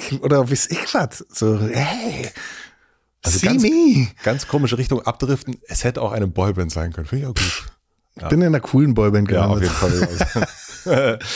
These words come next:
Speaker 2: <laughs> Aber, ähm, okay, dann lass uns doch
Speaker 1: Aber auf jeden Fall, ich meine auch Boyband, weil ich, ich,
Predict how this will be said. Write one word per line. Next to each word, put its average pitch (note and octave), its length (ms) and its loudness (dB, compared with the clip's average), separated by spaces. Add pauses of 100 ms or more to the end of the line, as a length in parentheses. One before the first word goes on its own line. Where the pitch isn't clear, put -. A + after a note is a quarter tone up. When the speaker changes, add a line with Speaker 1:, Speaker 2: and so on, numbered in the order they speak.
(340)
Speaker 2:
<laughs> - 420 -10
Aber, A#2+ 480 0 (120)
ähm, A2+ 640 0
okay, - 220 0
dann F2 120 2
lass G2+ 140 2
uns C#3 140 0
doch A#2 160 0
Speaker 1:
Aber D#3 220 2
auf D3+ 120 2
jeden F3+ 140 4
Fall, E3 240 2 (180)
ich C#3 140 2
meine E3 240 4
auch D#3+ 60 0
Boyband, D#3+ 520 2
weil C#3 160 2
ich, - 280 -6
ich, B2+ 140 -2